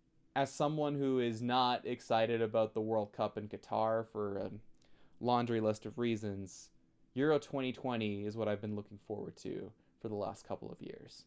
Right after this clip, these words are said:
So that is pretty much that. Thank you so much for listening in this week. Like I said, next week I'll have Champions League review of the round of sixteen leg ones. I'll also have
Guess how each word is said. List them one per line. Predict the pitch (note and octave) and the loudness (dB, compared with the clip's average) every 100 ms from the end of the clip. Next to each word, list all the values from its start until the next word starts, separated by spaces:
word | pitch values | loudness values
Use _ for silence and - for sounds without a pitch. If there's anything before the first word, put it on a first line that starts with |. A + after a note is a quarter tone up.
| - | -18
So | - - - _ - - _ _ _ - _ _ _ _ _ _ _ _ _ _ _ _ _ | -14 -14 -14 _ -20 -20 _ _ _ -20 _ _ _ _ _ _ _ _ _ _ _ _ _
that | - D3+ D#3 | -4 -2 0
is | D#3 D3 - - - _ _ _ _ | -2 -4 -8 -10 -14 _ _ _ _
pretty | G3+ A3+ | -8 -6
much | A#3 A3 | -6 -4
that. | B3 B3 G#3+ - - _ _ _ _ _ _ _ _ - | 0 0 -2 -10 -16 _ _ _ _ _ _ _ _ -4
Thank | A#3 A3 | -2 -2
you | F#3+ | -4
so | G3+ F3+ | -2 0
much | E3 B3 - - | -2 -4 -14 -2
for | D3+ | 2
listening | C#3+ C3+ B2+ A#2+ | 2 2 0 0
in | A2+ | 0
this | A2 - | -2 -4
week. | B2 G3+ - | -6 -8 -4
Like | A3 A3 | 2 4
I | |
said, | F#3 F3+ E3+ | 6 4 4
next | E3+ - | 0 -2
week | E3 D#3+ | -2 2
I'll | C3+ | 2
have | C#3+ C3+ C3 | 6 6 6
Champions | - - D#3+ D#3 D#3+ D3 C#3 | 2 -4 -2 -2 -2 -2 0
League | C#3+ C#3 C#3 B2 - - | 0 2 0 -2 -12 -8
review | - B2 A2 A2+ A#2 F#3+ | -2 0 0 0 2 2
of | C3+ A2 | 0 0
the | A2 | 0
round | G#2+ G#2 | 2 0
of | G#2 | -4
sixteen | - G#2 - A2+ G#2+ G2+ G#2 | -8 -10 -8 -4 -4 -4 -4
leg | G#2 G#2+ - | -2 -2 -4
ones. | G#2+ A2+ F#3+ A#3+ - _ _ | -4 -2 -2 -6 -14 _ _
I'll | - C3 | 4 8
also | A3 G#3+ | 8 6
have | E3 D#3 D3+ D#3 | 2 4 6 4